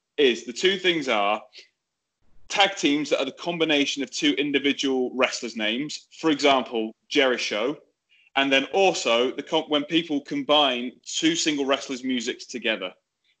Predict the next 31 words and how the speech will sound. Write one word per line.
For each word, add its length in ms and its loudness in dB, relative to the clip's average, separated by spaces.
'cause 160 -2
it's 240 -6
just 640 0
naff. 720 -2
Like, 280 4
the, 320 4
the 60 -2
weird 460 4
combinations 760 -4
that 160 -6
just 340 -6
do 220 2
not 200 0
work. 380 0
If 120 0
you're 80 6
gonna 160 4
create 280 2
a 40 0
tag 320 0
team, 160 -6
even 200 -2
if 80 -12
you're 100 -6
creating 320 -4
them 80 0
out 80 -4
of 60 -20
two 180 -6
single 380 -2
wrestlers, 500 0